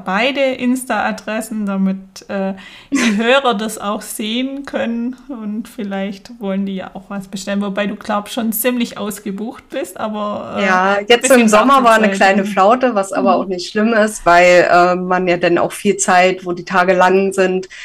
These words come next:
Speaker 2: viel Zeit draußen verbringt und ich häkel ja wirklich nur abends dann auf der Couch.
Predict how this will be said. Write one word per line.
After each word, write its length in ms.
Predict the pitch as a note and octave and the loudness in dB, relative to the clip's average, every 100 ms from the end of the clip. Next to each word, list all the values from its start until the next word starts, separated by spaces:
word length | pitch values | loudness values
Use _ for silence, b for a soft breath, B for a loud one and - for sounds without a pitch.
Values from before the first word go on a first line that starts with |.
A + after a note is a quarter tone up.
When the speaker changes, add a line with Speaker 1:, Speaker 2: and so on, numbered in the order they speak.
| B - | B -4
Speaker 2:
viel 160 | F#3+ F3+ | -2 2
Zeit 320 | F#3+ F3 - | 4 4 6
draußen 320 | F3+ G3 G#3 | 4 4 4
verbringt 520 | G3+ F#3+ G3 F#3+ F#3+ | 2 2 4 4 4
und 140 | E3 D#3+ | 0 -2
ich 240 | F3 - G3+ | -4 -2 2
häkel 260 | F#3+ G3+ | 4 6
ja 120 | F#3 E3+ E3+ | 6 4 2
wirklich 320 | D#3+ F#3+ - | -2 -4 -2
nur 120 | F#3 | 2
abends 380 | D3+ D#3 F3 F#3 | 4 4 4 0
dann 180 | F#3 E3+ | 0 2
auf 140 | D#3+ | 2
der 120 | F3 D#3+ | -2 -2
Couch. 440 | E3+ F3+ F3+ | 2 2 0